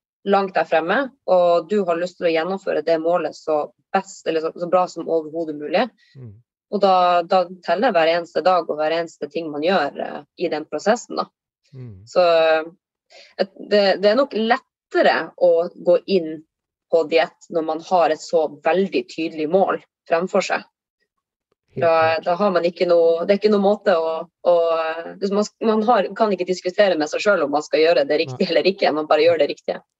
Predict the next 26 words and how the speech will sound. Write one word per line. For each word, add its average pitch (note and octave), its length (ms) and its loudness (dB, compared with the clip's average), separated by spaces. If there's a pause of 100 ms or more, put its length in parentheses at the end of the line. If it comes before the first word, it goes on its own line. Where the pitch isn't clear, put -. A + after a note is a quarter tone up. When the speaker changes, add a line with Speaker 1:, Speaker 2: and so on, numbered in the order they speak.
Speaker 2:
Ja, A2+ 140 -16 (260)
du C3+ 80 -12
bare B2 180 -8
må, A2+ 320 -12
du B2 120 -18
bare A2+ 160 -12
må. G#2+ 200 -16 (720)
Speaker 1:
Mm. F3 440 -4 (760)
Speaker 2:
Hvordan B3 200 0
var F3 180 2
det D3 160 0
å, D3 80 2 (240)
å, D3+ 160 -2 (560)
å E3 80 -10
gå C#3+ 160 -4
på C#3+ 160 -6
diett? F3+ 420 -6
Du D#3 140 -6
som D3 160 -10
aldri B2+ 220 -6
har B2+ 80 -2
gjort B2 240 -8
det A#2 140 -6 (500)
noe D3 140 -4
lignende A#2+ 360 -10
før. - 220 -6